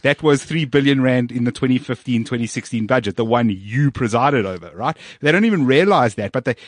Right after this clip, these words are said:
that's how they play. They, they play sort of this, "We think we're still in power, um, and we're gonna try attack from that perspective." And, and something,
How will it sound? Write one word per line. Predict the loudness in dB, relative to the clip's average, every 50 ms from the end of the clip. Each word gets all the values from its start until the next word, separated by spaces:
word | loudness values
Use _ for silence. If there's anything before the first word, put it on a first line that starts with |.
| -12 _
that's | -2 -2 -2 -2
how | -2 -4 -2 -2
they | -2 -4
play. | -4 -6 -8 -8 -8 -10 -10
They, | -8 -10 -10
they | -6 -6 -6 -6
play | -6 -4 -4 -2 -2 -2 -2 -4 -6 -10 -18 _
sort | -14 -8 -6 -4 -4
of | -4 -4 -6
this, | -6 -6 -6 -8 -12 -16 -18 _ _ -4
"We | -2 -2
think | -2 -2 -2 0 0 0
we're | 0 -2 -2
still | -2 -4 -2 -2
in | -2 -2 -2
power, | -4 -2 -2 0 0 0 -2 -4 -6 -6 -10 _ _ _ _ _ _ _ _ -10
um, | -6 -4 -4 -2 -2 -4 -4 -6 -6 -6
and | -6 -4 -4 -4 -4 -2
we're | -2 -2 -2
gonna | 0 -2 -2
try | -4 -4 -2 0 2 2 2 2 2 2 0 -2 -4 -6 _ _ _ _ -6
attack | -6 -6 -2 -2 -4 -4 -4
from | -4 -6 -4 -4
that | -4 -4 -6 -8
perspective." | -10 -12 -10 -8 -8 -8 -8 -8 -8 -8 -6 -6
And, | -6 -6 -6
and | -8 -6 -4
something, | -4 -4 -2 -2 -4 -4 -4